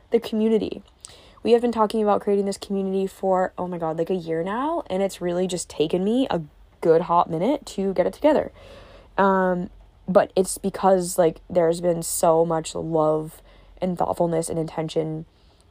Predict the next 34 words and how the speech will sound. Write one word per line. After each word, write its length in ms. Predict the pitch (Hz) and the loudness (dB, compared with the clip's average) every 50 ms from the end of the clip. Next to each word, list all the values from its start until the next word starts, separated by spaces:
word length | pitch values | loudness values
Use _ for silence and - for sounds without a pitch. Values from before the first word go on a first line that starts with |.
| _ - | _ -10
poured 280 | - - 180 165 156 | -2 2 2 2 2
into 260 | - - 160 165 - | 2 -4 -6 -4 -2
this, 300 | 185 202 214 226 220 - - | 0 0 0 0 -2 -4 -4
and 120 | - 170 - | -4 -4 -2
I 120 | - 165 | -2 -2
am 140 | 160 165 165 | -2 -4 -4
just 440 | 170 165 165 - - - - - - | -4 -4 -4 -6 -8 -8 -10 -8 -4
so 300 | - - - 165 160 151 | -2 2 2 2 2 2
incredibly 480 | 156 165 - - 156 156 - 160 156 | -2 -6 -6 -6 -6 -4 -2 -2 -4
excited 380 | 143 156 - - 156 151 151 147 | -4 -4 -4 -4 -4 -4 -4 -4
to 80 | - | -4
welcome 300 | - 151 147 147 - 156 | -2 -2 -2 -2 -4 -6
you 160 | 147 151 147 - | -8 -6 -6 -6
in. 340 | 147 151 151 190 247 294 294 _ _ _ - - - - - - - _ | -6 -6 -6 -6 -6 -8 -10 _ _ _ -20 -20 -20 -20 -20 -20 -20 _
So 520 | - - - 196 180 175 175 170 165 - - _ | -8 2 4 4 6 6 4 4 2 0 0 _
all 240 | - 170 196 254 269 | 4 6 6 6 4
the 100 | 240 220 | 2 0
details 1000 | 196 196 185 - 190 180 180 175 170 170 170 170 170 170 - - - - - - _ - | -2 -2 -2 0 2 2 4 4 4 4 2 0 -2 -4 -8 -12 -14 -14 -16 -6 _ 2
are 560 | 175 170 165 160 160 160 156 156 156 156 - - | 4 4 4 4 2 0 0 0 -2 -2 -2 -4
on 140 | 160 165 165 | -4 -2 -2
my 80 | 160 | -2
website. 580 | 156 151 147 147 156 - 170 170 175 190 208 - | 0 0 -2 -2 -2 -2 0 0 2 0 0 -2
You 60 | 180 | -4
can 140 | 175 180 175 | -4 -6 -6
head 160 | 165 165 156 | -4 -4 -2
over 260 | 156 156 151 156 156 | -2 -2 -2 -2 -2
and 160 | 156 151 151 | -2 -2 -4
you 80 | 151 151 | -6 -8
can 120 | - 160 | -8 -8
just 140 | 156 160 - | -8 -8 -6
check 200 | - - 151 - | -6 -6 -6 -4
it 60 | 147 | -2
out. 260 | 151 147 156 190 240 226 | 0 2 4 4 4 2
It's, 260 | 180 170 - - | 2 0 -4 -6